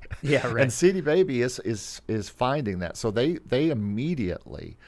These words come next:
Speaker 1: are finding it.
Speaker 2: Huh.
Speaker 1: My problem is I just don't know. I've not seen them pay because I have, I have a few videos that are in the tens of thousands. Uh, I don't know if I have one that's in the hundreds of thousands, maybe,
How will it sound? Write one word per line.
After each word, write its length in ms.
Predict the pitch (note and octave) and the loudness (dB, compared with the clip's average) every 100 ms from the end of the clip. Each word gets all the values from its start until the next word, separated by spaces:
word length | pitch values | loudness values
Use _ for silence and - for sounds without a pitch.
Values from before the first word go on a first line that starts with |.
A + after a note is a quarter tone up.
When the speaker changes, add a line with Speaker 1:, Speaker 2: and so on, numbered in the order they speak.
| - - - | -20 -16 -6
Speaker 1:
are 140 | G2 | -6
finding 520 | F2 B2+ C3 G#2+ - - | -4 -2 -2 -2 -6 -12
it. 160 | - _ - - - | -14 _ -20 -20 -20
Speaker 2:
Huh. 340 | - B2+ A2 G2 | -10 -4 -4 -2
Speaker 1:
My 200 | G#2+ C3 | -2 -2
problem 460 | B2 B2 A2+ G#2 G2 | 2 2 2 0 -2
is 180 | F2 - | -4 -4
I 160 | A2 | -2
just 260 | G#2+ F#2 - | -2 -4 -4
don't 280 | F2+ F2 - | -6 -4 -8
know. 420 | F#2+ F#2 F2+ E2+ - | -6 -4 -4 -6 -4
I've 180 | B2 A2+ | -2 -2
not 220 | F2+ - | -6 -8
seen 420 | - F#2 F2+ E2+ - - - - | -8 -6 -4 -6 -12 -20 -20 -10
them 280 | F2 F#2+ F2+ | -4 -4 0
pay 220 | G2+ F#2+ | 0 0
because 300 | F#2 F2+ G2+ | -4 -6 -4
I 120 | D3 | -2
have, 160 | C3+ - - - - | -2 -4 -18 -14 -8
I 140 | B2 | -6
have 120 | C#3 | -4
a 80 | F2+ | -6
few 280 | - G#2+ G#2 | -6 -4 0
videos 420 | G2 F2+ F2 F2 | 0 0 -4 -4
that 180 | F2+ F2+ | -4 -4
are 100 | F2 | -4
in 260 | G2+ G#2+ | -4 -4
the 200 | F#2 F2 - - - - - | -4 -6 -8 -18 -20 -20 -10
tens 380 | - A2 A2 F#2 | -4 -2 -2 -6
of 80 | - | -8
thousands. 500 | - G2 - D#2+ F2+ - | -10 -12 -14 -16 -16 -10
Uh, 180 | F2+ E2+ | -8 -8
I 100 | - | -8
don't 240 | G2+ F#2 F2 | -8 -8 -6
know 120 | F2+ | -8
if 120 | E2+ | -8
I 60 | E2+ | -10
have 160 | F2+ | -10
one 160 | F2+ F2+ | -6 -6
that's 200 | F2 - | -6 -8
in 60 | F2 | -10
the 80 | |
hundreds 340 | D#2+ G#2 A#2+ - | -8 -6 -8 -10
of 80 | - | -12
thousands, 380 | F2+ F2+ F#2 F2 | -12 -10 -12 -8
maybe, 340 | F#2 G#2 F2 | -6 -4 -6